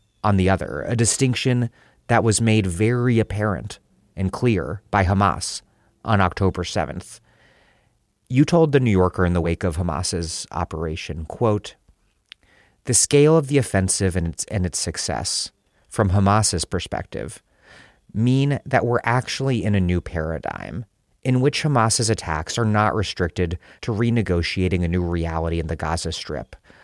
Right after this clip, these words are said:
but rather are capable of fundamentally undermining Israel's belief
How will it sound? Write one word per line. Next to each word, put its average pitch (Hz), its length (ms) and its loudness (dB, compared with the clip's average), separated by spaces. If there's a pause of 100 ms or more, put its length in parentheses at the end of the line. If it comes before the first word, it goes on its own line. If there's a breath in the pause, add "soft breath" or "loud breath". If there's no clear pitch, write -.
(140 soft breath)
but 107 80 0
rather 104 580 0 (560)
are 123 120 2
capable 131 580 0
of 104 80 2
fundamentally 101 800 0
undermining 87 580 0
Israel's 87 480 -2
belief 78 520 -8